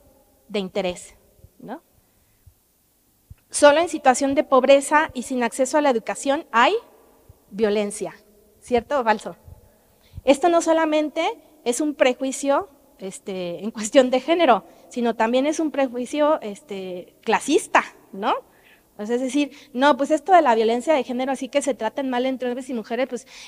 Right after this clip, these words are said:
es que la verdad es que la gente pobre que no tiene educación, pues es que así se trata, ¿no?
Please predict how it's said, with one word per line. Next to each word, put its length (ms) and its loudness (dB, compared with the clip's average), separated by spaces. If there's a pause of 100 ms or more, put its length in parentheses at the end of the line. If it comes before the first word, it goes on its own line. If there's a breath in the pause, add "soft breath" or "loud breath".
es 100 -14
que 140 -8
la 120 -2
verdad 180 0
es 180 -14
que 100 -4
la 120 -2
gente 280 -8
pobre 320 -6
que 80 -12
no 140 -8
tiene 180 -8
educación, 460 -10
pues 160 -14
es 100 -16
que 120 -18
así 120 -18
se 160 -10
trata, 300 -16 (1400)
¿no? 120 -18